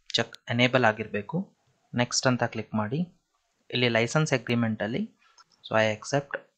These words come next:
the license ಅಂತ ಹೇಳಿ next ಮೇಲೆ click ಮಾಡಿ. ಅದಾದ್ಮೇಲೆ ಇಲ್ಲಿ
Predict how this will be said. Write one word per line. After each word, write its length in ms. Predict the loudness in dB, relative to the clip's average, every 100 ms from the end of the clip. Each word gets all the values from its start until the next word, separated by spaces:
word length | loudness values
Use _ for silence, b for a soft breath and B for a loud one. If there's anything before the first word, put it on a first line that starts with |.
| _ -12
the 100 | -6
license 460 | -4 -4 -2 -4 -4
ಅಂತ 160 | -6 -6
ಹೇಳಿ 260 | -6 -6 -8 _ _ _ -4
next 260 | -2 -2 -2
ಮೇಲೆ 180 | -2 -2
click 260 | -8 -10 -8
ಮಾಡಿ. 240 | -8 -6 -8 -10 _ _ _ _ _ _ _ _ _ _ -6
ಅದಾದ್ಮೇಲೆ 540 | 2 6 6 2 -2 -4 -8 _ _ _ _ _
ಇಲ್ಲಿ 300 | -8 -4 -2